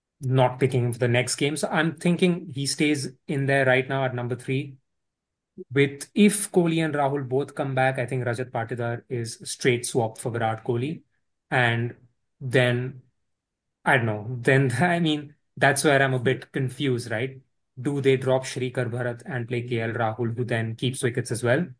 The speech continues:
Or they continue with Shrikar Bharat, who's been very good behind the stumps, I must say. His keeping's been really good, and you need a specialist keeper in these conditions.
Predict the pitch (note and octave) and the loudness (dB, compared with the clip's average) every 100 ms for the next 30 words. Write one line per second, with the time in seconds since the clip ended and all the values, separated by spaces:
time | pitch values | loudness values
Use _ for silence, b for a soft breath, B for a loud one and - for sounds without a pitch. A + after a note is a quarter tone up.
0 | _ _ _ _ C3+ B2+ A#2 B2 C3 A#2+ | _ _ _ _ 2 2 2 2 2 2
1 | F3 F#3 C3 - B2+ B2+ A#2+ A#2 A2+ A2+ | 4 4 2 -4 -4 -2 -2 -2 -4 -6
2 | A2+ A2 A2 - - D3 G3 D3+ C3+ B2+ | -6 -4 -6 -4 2 4 6 4 2 0
3 | A#2 A2 - A#2 A2 G#2+ A#2 A#2 - G#2+ | 0 -4 -6 -6 -4 -4 -4 -6 -4 -6
4 | A#2+ _ _ _ - C3+ C#3 D#3 D3+ A2 | -8 _ _ _ -4 -2 0 0 0 0
5 | A2+ A#2+ B2 A2 B2 A2 - _ _ - | 0 0 0 -2 -2 -2 -6 _ _ -4
6 | B2+ B2+ C3 D#3 D#3 B2+ - - _ _ | 0 2 4 4 2 0 -10 -20 _ _
7 | _ _ - - - C3 C3+ B2 - C3 | _ _ -8 -4 0 2 2 0 0 -2
8 | C3 A#2+ A#2 A#2 - A#2 A#2 - G#2+ B2+ | 0 0 -2 -4 -2 -2 -2 -4 -6 -8